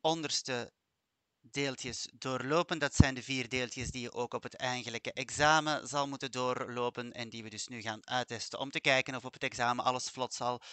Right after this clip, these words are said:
verlopen. Je klikt eerst op klik hier om te starten. Hier kan je het onderwijs- en examenreglement desgewenst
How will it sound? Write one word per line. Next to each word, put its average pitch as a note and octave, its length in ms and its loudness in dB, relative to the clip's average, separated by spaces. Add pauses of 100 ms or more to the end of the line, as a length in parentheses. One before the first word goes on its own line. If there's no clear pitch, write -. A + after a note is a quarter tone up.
(180)
verlopen. D3 680 4 (380)
Je - 120 -10
klikt - 240 0
eerst F#3 280 6
op D3 260 2
klik D#3+ 220 -2
hier C#3 240 -2
om C3 160 0
te C#3 80 -8
starten. E3 680 2 (840)
Hier E3+ 240 2
kan D3 220 6
je B2+ 80 -2
het - 140 -8
onderwijs- C3 440 0
en C3+ 80 -6
examenreglement D3 1040 6 (420)
desgewenst C3 680 -4